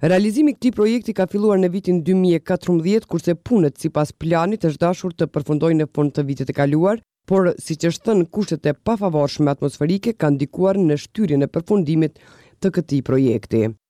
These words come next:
Kjo autostradë, e quajtur Arbër Gjaferi, tash për tash shtrihet nga Prishtina deri në Han të Elezit, në kufi me Maqedoninë.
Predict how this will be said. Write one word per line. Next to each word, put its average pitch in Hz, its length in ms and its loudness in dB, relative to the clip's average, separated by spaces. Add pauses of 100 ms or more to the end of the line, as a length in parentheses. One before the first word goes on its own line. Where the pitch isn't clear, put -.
(140)
Kjo 240 300 0
autostradë, 165 680 -2
e 170 160 0
quajtur 185 480 -2
Arbër 165 320 0
Gjaferi, 151 560 0 (240)
tash 175 240 -2
për 160 240 -6
tash 190 300 -2
shtrihet 180 400 0
nga 151 100 0
Prishtina 175 480 -2
deri 170 320 2
në 156 160 2
Han 151 240 2
të 147 140 0
Elezit, 180 340 2 (240)
në 175 160 0
kufi 170 320 0
me 165 80 2
Maqedoninë. 131 720 0